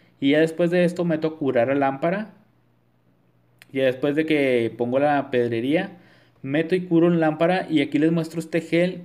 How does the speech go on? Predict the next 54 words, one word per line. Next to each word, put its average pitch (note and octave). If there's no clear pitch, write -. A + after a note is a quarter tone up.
que C3+
este D#3
gel F3+
sí E3
es C#3
de D#3
brillo D3+
normal. C3+
Este C#3
es D#3
para C#3+
dar C3+
brillo C#3
a C#3+
la F3+
uña, D#3
es D3+
el C#3+
gel C#3+
que C#3+
les C#3
estoy B2
diciendo, B2
que C#3
les B2+
he B2+
dicho C3+
que C#3+
he B2+
estado C3
utilizando B2+
y C3+
que C3+
me C3
ha B2+
gustado D3
bastante, C#3
deja C#3
un C#3+
brillo C#3
muy, C#3
muy C#3+
bonito. C#3
La C3+
verdad B2
es B2+
una D3
consistencia C3+
gruesa, C3+
no D3
es C3+
para C#3
nada C3
escurridizo, B2+